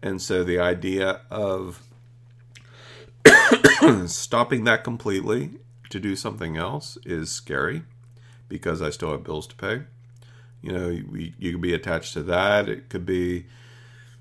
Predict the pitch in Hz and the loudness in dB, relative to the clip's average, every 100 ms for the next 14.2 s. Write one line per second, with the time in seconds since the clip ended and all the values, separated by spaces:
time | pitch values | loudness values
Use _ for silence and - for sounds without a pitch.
0 | - - - - - - 92 87 85 82 | -20 -20 -20 -20 -8 0 2 2 0 -2
1 | 82 - - - - - - - - - | -4 -6 -16 -20 -20 -20 -20 -20 -20 -20
2 | - - - - - - - - - 95 | -20 -20 -20 -20 -20 -20 -20 -20 -6 -4
3 | 90 87 73 73 85 110 - 120 117 - | -2 -4 -6 -4 -4 -4 -6 -6 -8 -6
4 | 120 117 120 117 117 117 120 123 123 123 | -4 0 0 0 -2 -2 -2 -2 -2 -4
5 | 90 80 80 82 85 95 107 101 104 101 | -6 -8 -6 -6 -6 -8 -6 -8 -6 -6
6 | 101 90 90 92 98 98 95 92 90 92 | -4 -6 -2 -2 -2 -4 -4 -2 -2 -2
7 | 92 95 90 87 92 95 92 98 101 87 | -4 -6 -6 -6 -6 -6 -4 -6 -6 -4
8 | 90 90 98 90 104 92 82 - 82 90 | -4 -4 -4 -6 -6 -8 -10 -8 -8 -8
9 | 98 92 101 101 110 110 113 110 120 117 | -6 -4 -4 -4 -4 -4 -2 -2 -2 -4
10 | - - - - - - 101 90 90 92 | -10 -20 -20 -20 -14 -6 -4 0 0 0
11 | 98 - - 110 127 113 95 90 - 131 | -2 -2 -2 0 0 0 0 -2 -4 -4
12 | 120 73 - - 90 92 92 87 87 87 | -2 -4 -8 -8 -4 -4 -6 -6 -4 -2
13 | 85 - - 90 - - 117 123 - - | -4 -8 -8 -8 -6 -2 -2 -4 -10 -12
14 | - - | -12 -12